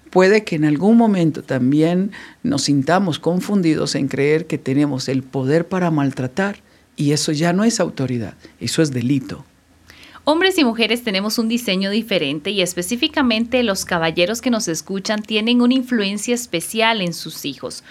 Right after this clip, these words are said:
Speaker 2: ¿Cómo empoderarse para desarrollar esa hombría?
Speaker 1: Muy bien, hoy tenemos una crisis de hombría porque los hombres hemos cometido muchos errores,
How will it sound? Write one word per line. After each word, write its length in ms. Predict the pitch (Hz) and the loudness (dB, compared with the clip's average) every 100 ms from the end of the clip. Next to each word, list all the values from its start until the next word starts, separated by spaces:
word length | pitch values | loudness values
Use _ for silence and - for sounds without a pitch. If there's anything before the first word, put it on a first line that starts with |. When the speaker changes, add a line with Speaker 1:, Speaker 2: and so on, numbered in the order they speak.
| - - _ | -20 -20 _
Speaker 2:
¿Cómo 200 | - 294 | -2 0
empoderarse 720 | 381 370 254 208 208 262 233 | 0 2 2 4 2 2 -2
para 200 | - 175 | 0 2
desarrollar 640 | 185 180 180 165 165 190 208 | 2 2 0 0 0 0 0
esa 240 | 214 208 185 | -4 -2 -2
hombría? 380 | 165 147 98 - - - - - | -2 -6 -8 -12 -16 -18 -4 6
Speaker 1:
Muy 160 | 277 | 6
bien, 340 | 226 156 135 - - | 8 6 4 -2 2
hoy 300 | 214 254 294 | 6 8 6
tenemos 580 | 269 190 254 185 143 147 | 6 6 6 6 4 4
una 200 | 151 151 | 4 4
crisis 460 | 165 175 - 131 | 4 2 2 2
de 80 | 135 | 4
hombría 560 | 123 123 135 135 165 - | 4 4 4 6 4 2
porque 440 | 143 127 - 123 | 0 0 -2 -2
los 240 | 117 117 139 | 0 0 2
hombres 300 | 139 151 135 | 2 0 2
hemos 200 | 120 - | 2 0
cometido 600 | - 113 110 160 147 120 | -2 -2 0 4 4 4
muchos 360 | 120 - 123 | 0 -4 0
errores, 480 | 156 131 127 135 175 | 0 2 2 2 -4